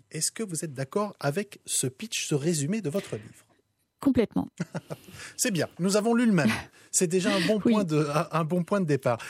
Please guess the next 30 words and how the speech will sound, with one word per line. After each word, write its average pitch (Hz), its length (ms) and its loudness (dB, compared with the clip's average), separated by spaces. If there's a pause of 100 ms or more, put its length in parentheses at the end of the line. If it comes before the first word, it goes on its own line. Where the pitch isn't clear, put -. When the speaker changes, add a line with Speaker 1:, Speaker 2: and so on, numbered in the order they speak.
(160)
Speaker 1:
Ma 214 100 6
première 233 340 0
question 240 320 0
est 196 60 2
toute 180 200 -2
simple, 247 520 0 (400)
euh, 135 280 2
oserais-je 143 400 2
dire, 262 220 0
Amélie 135 280 2
Nothomb, 233 320 -2
Amélie 131 340 2
Nothomb, 175 280 -2
est-ce - 200 0
que 247 80 -2
vous 131 200 -2
êtes 185 100 0
jalouse ? 127 680 -2 (340)
Est-ce 151 160 0
que 185 80 -2
c'est 156 200 0
un 143 120 0
sentiment, 190 640 0 (160)
une 147 180 2
maladie 147 480 0 (220)
que 156 100 0
vous 143 160 0
connaissez, 127 520 0
vous, 123 320 -2
euh, 107 60 -4